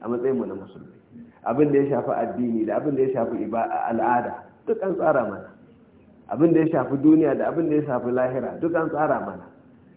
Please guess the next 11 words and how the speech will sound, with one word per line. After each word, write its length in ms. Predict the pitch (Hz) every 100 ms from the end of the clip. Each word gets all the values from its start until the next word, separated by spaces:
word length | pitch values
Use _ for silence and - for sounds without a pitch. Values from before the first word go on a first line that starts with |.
| -
Menene 380 | 139 151 175 160
abin 240 | 143 135
da 80 | 131
ya 60 |
kamata? 580 | 131 113 113 117 - - 101
Daga 200 | 107 110
buhu 360 | 117 117 127
sai 100 | 127
tukunya. 460 | 120 117 110 107 107 - - - - - - - _ _ - - -
An 160 | 117
gane. 300 | 117 113 98